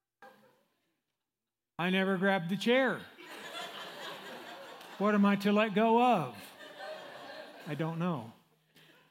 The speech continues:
And this one gal kept speaking in, in what I kn-, you know, we know to be other tongues now. And I heard her, and I felt something stirring on the inside of me. And finally, I just, I'm just gonna s-,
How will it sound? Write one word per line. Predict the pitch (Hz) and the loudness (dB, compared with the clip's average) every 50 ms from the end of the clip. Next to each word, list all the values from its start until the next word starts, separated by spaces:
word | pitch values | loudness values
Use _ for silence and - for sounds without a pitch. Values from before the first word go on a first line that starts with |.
| _ _ _ | _ _ _
And | - 190 185 | 0 4 6
this | 208 240 233 233 247 | 6 6 6 4 2
one | 269 294 311 294 | 2 2 2 2
gal | 214 277 269 269 247 247 | 2 4 4 2 2 2
kept | - 247 254 233 208 - | 2 2 0 0 0 -6
speaking | - - - 240 240 - 247 226 | -6 -2 0 2 2 2 2 2
in, | 214 214 208 208 208 214 - | 2 4 4 2 2 0 -2
in | - 220 214 202 196 196 208 - - | -2 0 0 0 0 -2 -2 -2 -2
what | 190 196 190 185 | -2 0 2 2
I | 180 180 | 2 2
kn-, | 185 196 220 220 | 0 0 -2 -2
you | 190 180 | 0 0
know, | 156 147 156 | 0 0 0
we | 160 160 160 | 0 0 0
know | 160 160 160 | 0 0 0
to | 147 143 | -2 -2
be | 131 156 151 147 | -2 0 0 0
other | 147 143 147 139 | 0 -2 -4 -4
tongues | - 160 165 165 156 147 135 139 | -4 -4 -4 -4 -4 -6 -6 -6
now. | 151 175 175 143 135 147 - - - - _ _ - | -6 -6 -4 -4 -6 -8 -10 -12 -20 -20 _ _ -4
And | 170 180 | -2 0
I | 180 185 | 0 2
heard | 175 208 240 247 202 | 2 2 2 2 2
her, | 190 190 196 180 175 175 185 185 - - - _ _ _ - | 2 2 2 2 2 2 0 -2 -6 -10 -20 _ _ _ -4
and | - 175 175 175 175 214 - - | 0 0 2 2 0 -2 -4 -4
I | - 180 185 | -2 -2 -2
felt | - - 226 240 240 - | 0 0 0 0 -2 -2
something | - 220 214 214 214 175 | -2 -2 -2 -2 -2 -4
stirring | - - - - 208 208 214 208 196 | -4 -4 -2 0 0 2 2 2 2
on | 190 190 | 0 0
the | 185 185 | 2 0
inside | 180 180 165 - 208 202 208 220 196 | 0 0 0 -2 -2 -2 -2 0 0
of | 180 | 0
me. | 180 185 208 | -2 -2 -2
And | 180 170 165 | -4 -4 -4
finally, | - 196 202 220 226 208 185 180 | -2 0 0 0 0 0 2 2
I | 175 185 | 0 0
just, | 175 180 185 170 - - - - - _ _ _ _ - | 0 0 -2 -2 -4 -6 -14 -18 -20 _ _ _ _ -6
I'm | - 185 220 | -2 0 0
just | 208 196 - - | 0 0 -2 -4
gonna | - 139 131 | -6 -8 -8
s-, | 131 - - - | -8 -10 -12 -12